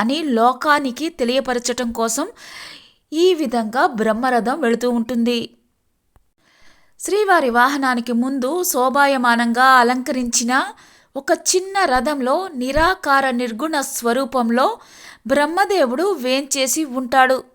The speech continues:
ఉత్సవాలకు ఆధిపత్యం వహిస్తాడు. కానీ ఒక్క రథోత్సవం రోజు మాత్రం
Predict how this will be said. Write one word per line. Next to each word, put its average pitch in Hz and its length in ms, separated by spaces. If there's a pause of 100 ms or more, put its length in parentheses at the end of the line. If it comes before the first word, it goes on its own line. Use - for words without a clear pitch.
(1200)
ఉత్సవాలకు 349 1080
ఆధిపత్యం 254 760
వహిస్తాడు. 254 640 (720)
కానీ 381 460
ఒక్క 269 280
రథోత్సవం 269 760
రోజు 254 260
మాత్రం 247 520